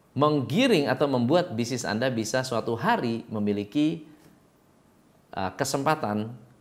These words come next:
orang memiliki saham di perusahaan Anda. Bermanfaat?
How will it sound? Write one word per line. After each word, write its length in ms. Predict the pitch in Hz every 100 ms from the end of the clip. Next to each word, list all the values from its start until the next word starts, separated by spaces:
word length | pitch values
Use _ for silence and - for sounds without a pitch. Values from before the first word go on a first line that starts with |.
| -
orang 240 | 107 120 117
memiliki 320 | 101 95 107
saham 320 | - 95 110 104
di 140 | 90
perusahaan 400 | 85 85 82 78
Anda. 260 | 76 76 - - _ _ _ _ _ _ _ _ _ _ _ _ _ _ _ _ _ _ -
Bermanfaat? 440 | 117 113 139